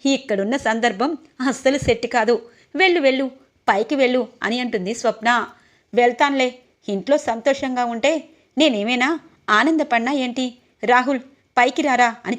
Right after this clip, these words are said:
చెప్పి ఇద్దరు తన రూమ్లోకి వెళ్ళిపోతారు. "మమ్మీ, మనం ఎన్ని ప్లాన్లు వేసినా హీరో హీరోయిన్స్ ప్రతి దానిలో గెలుస్తారు అంటారు, ఇక్కడ అదే నిజమవుతుంది" అని అంటారు రాహుల్.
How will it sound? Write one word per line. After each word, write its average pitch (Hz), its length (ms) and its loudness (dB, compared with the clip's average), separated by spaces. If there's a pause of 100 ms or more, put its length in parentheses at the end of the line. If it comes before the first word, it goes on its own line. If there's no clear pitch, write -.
చెప్పి 202 500 -4 (280)
ఇద్దరు 381 320 0
తన 240 220 -2
రూమ్లోకి 240 460 -4
వెళ్ళిపోతారు. 226 800 -4 (360)
"మమ్మీ, 208 480 -2 (760)
మనం 311 300 2
ఎన్ని 254 240 0
ప్లాన్లు 269 400 -2
వేసినా 254 500 -2 (320)
హీరో 247 300 0
హీరోయిన్స్ 262 720 -2 (340)
ప్రతి 202 260 -2
దానిలో 254 320 -4
గెలుస్తారు 226 560 -2
అంటారు, 233 500 -2 (320)
ఇక్కడ 320 240 2
అదే 285 200 2
నిజమవుతుంది" 240 800 -2 (500)
అని 254 160 0
అంటారు 202 340 0
రాహుల్. 233 420 0